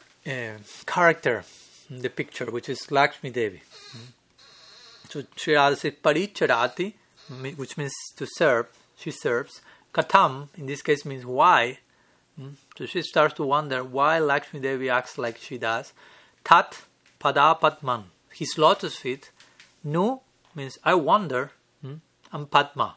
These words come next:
in this case, Padma means Lakshmi, hmm? The goddess of fortune. So she says, "I wonder how Lakshmi Devi remains serving his lotus feet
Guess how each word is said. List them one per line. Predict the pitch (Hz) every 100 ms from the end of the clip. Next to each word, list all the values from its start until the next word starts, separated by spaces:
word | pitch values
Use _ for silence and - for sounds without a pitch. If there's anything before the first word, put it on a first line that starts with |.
| _
in | 139
this | 123 127
case, | - 131 -
Padma | 135 127 131
means | 127 127 - _ _ - - _ 143
Lakshmi, | 127 - - 104 _ _ _ _ _ _ -
hmm? | 123
The | 123
goddess | 120 135 139 135
of |
fortune. | - 139 127 123 123
So | - 139
she | 117 156
says, | 156 139 -
"I | 165
wonder | 175 196 247 160
how | 143 147
Lakshmi | 135 156 - 139
Devi | 143 165 117 120 _ _ _ _ _ _ _ _ _ - _
remains | 151 165 160 190 175 -
serving | 156 147 143
his | 147 -
lotus | 139 135 -
feet | - 175 143 -